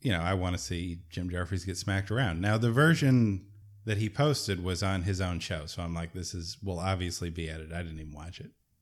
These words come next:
But I would love to see the unedited version of this. And then with, with, with, it made me reflect, 'cause, like, Jordan Peterson's been around for a while. You know, he's had some contentious interviews, always handled himself very well. And it's like,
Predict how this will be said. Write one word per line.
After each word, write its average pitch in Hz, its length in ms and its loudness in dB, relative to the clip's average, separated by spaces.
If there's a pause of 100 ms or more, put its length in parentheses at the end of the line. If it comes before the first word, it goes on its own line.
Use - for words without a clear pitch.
But 107 240 6
I 107 80 6
would 110 160 4
love 113 200 8
to 104 60 2
see 104 340 4
the 98 140 2
unedited 92 580 0
version 110 380 -2
of 87 80 -8
this. - 340 -12 (380)
And 131 180 8
then 131 360 6
with, 131 200 2
with, 135 340 2 (280)
with, 123 180 0 (320)
it 131 120 2
made 208 180 4
me 190 60 6
reflect, 147 400 6
'cause, 117 120 0
like, 117 120 4
Jordan 180 220 0
Peterson's 135 400 2
been 101 140 2
around 90 300 0
for 95 100 -4
a 87 60 0
while. 104 380 2 (420)
You 113 140 2
know, 113 100 4
he's 127 240 4
had 117 320 6
some 107 260 4
contentious 104 680 0
interviews, 135 720 2 (160)
always 104 280 4
handled 107 260 2
himself 104 400 0
very 101 260 4
well. 104 400 4
And 107 120 2
it's 98 140 -4
like, 101 280 2